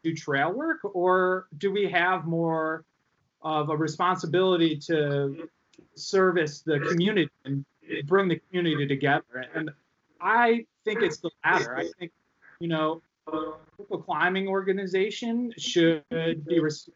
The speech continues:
uh, responsible for trying to keep areas open and, and keep them safe, but also to make climbing areas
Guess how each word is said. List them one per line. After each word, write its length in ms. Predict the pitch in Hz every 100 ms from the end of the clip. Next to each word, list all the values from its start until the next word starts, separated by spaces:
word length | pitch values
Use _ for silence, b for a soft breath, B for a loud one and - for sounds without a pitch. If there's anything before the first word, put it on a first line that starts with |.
| _ -
uh, 180 | 143 139
responsible 720 | 147 147 196 196 202 190 180
for 160 | 175
trying 220 | 160 180 170
to 80 | -
keep 140 | 175 -
areas 320 | 165 156 143 - 202
open 500 | 208 - 196 180 160
and, 120 | 139 - - -
and 120 | 147
keep 200 | 220 147
them 160 | 170 151
safe, 380 | - 226 240 -
but 160 | 165 233
also 520 | 180 175 _ 170 170
to 160 | 165
make 260 | 151 151 160 _
climbing 400 | 147 147 147 147
areas 720 | 147 139 139 139 135 131 -